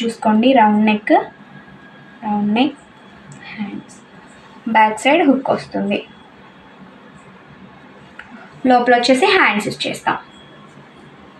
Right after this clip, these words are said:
ఓకేనా మేడం? ఇట్లా ఉంటుందండి. లోపల మీకు ఎక్స్ట్రా మీరు కావాలంటే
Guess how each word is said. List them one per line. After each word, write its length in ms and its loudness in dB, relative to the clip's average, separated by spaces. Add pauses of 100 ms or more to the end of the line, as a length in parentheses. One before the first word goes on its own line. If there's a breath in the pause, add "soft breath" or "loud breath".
(320)
ఓకేనా 340 0
మేడం? 180 2 (580)
ఇట్లా 200 0 (120)
ఉంటుందండి. 500 4 (140)
లోపల 260 2 (100)
మీకు 260 2 (200)
ఎక్స్ట్రా 340 -2 (100)
మీరు 180 2 (100)
కావాలంటే 480 2